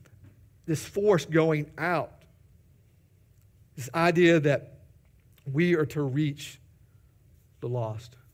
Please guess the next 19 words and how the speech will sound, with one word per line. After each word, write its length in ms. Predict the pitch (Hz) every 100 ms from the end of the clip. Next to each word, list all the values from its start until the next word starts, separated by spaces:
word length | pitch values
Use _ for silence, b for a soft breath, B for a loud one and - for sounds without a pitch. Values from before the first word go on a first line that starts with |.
| _ _ _ _ _ _ -
Now, 260 | 156 151 - _ _ _ _ _ _ _
before 260 | - 208 226
I 120 | 190 156
ask 400 | 160 156 143 151
you 120 | 139
this 240 | 135 139
big 220 | 143 143
question 440 | - 143 127 - 127
this 240 | 120 -
morning, 340 | 147 117 107 110 - _ _ _ _ _
okay? 220 | - 123 135 - - - _ _ _ _
Before 180 | - 147
I 80 |
ask 180 | 147 127
the 80 | 135
big 160 | 127 120
question 360 | 131 110 117
this 200 | 107 -
morning, 280 | 113 110 107